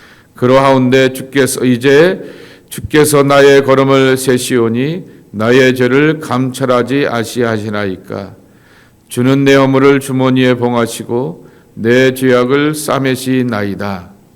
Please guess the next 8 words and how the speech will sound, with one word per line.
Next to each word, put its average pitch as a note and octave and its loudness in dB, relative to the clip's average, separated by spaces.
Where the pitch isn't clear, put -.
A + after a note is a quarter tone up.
무너지는 D3 2
산은 D#3 0
반드시 D3 0
흩어지고 C#3 0
바위는 C3+ 0
그 C#3 0
자리에서 C3 0
옮겨가고 B2 0